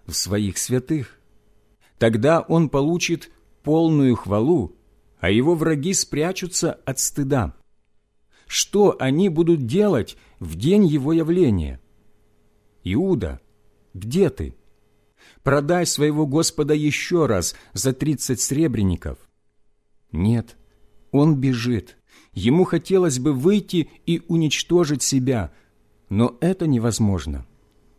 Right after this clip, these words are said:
Пилат, колеблющийся Пилат, умой снова свои руки водой и скажи: «Не виновен я в крови праведника сего».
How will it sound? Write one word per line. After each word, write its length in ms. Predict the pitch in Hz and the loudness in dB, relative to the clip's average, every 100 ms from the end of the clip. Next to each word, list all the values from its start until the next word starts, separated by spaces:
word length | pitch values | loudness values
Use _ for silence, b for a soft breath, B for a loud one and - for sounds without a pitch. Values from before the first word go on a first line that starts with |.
| _ _ _ _ | _ _ _ _
Пилат, 540 | - 107 120 147 131 - _ _ _ _ _ b b | -6 -2 0 0 -4 -12 _ _ _ _ _ b b
колеблющийся 920 | - 139 185 196 190 190 185 180 190 | 2 4 4 2 0 -2 -2 0 0
Пилат, 580 | 185 175 175 160 104 - b b _ _ _ | 2 4 4 4 0 -4 b b _ _ _
умой 420 | 156 160 175 196 | 0 2 4 4
снова 480 | 156 - 170 185 143 | 2 2 2 4 2
свои 340 | 104 110 131 147 | 0 0 0 2
руки 360 | 151 196 180 | 0 -2 0
водой 520 | 147 151 165 170 85 - _ | 0 0 2 2 0 -6 _
и 80 | 143 | -6
скажи: 640 | - 165 165 165 165 80 - _ _ _ _ _ | -4 -2 -2 0 0 -2 -10 _ _ _ _ _
«Не 200 | 98 135 | -2 0
виновен 560 | 151 170 185 220 151 113 | 2 2 4 4 4 2
я 220 | 113 143 | 2 0
в 100 | 113 | -4
крови 340 | - 139 147 127 | -6 -6 -2 -4
праведника 680 | 127 156 143 104 98 95 | -4 -2 -2 -4 -6 -4
сего». 460 | 95 - 110 104 71 | -4 -4 -4 -6 -8